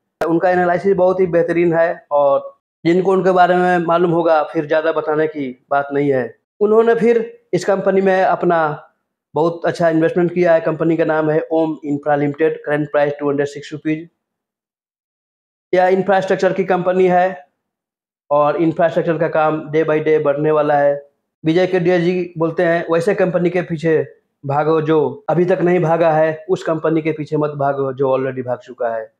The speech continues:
इस stock में भी investment करने का अच्छा मौका मिल रहा है और जब भी गिरावट हो, ये मैं नहीं बोल रहा हूँ कि कल ही जाकर आप ह्यूज quantity मार लीजिए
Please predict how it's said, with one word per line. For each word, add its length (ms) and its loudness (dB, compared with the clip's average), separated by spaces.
इस 260 -2
stock 360 2
में 140 2
भी 120 2
investment 460 0
करने 260 2
का 200 0
अच्छा 300 -2
मौका 280 0
मिल 260 0
रहा 100 2
है 160 0
और 420 0
जब 180 -2
भी 120 4
गिरावट 500 2
हो, 120 2
ये 120 2
मैं 120 2
नहीं 180 2
बोल 220 2
रहा 80 2
हूँ 120 -2
कि 260 2
कल 160 0
ही 120 4
जाकर 300 0
आप 260 0
ह्यूज 180 2
quantity 440 0
मार 200 2
लीजिए 360 0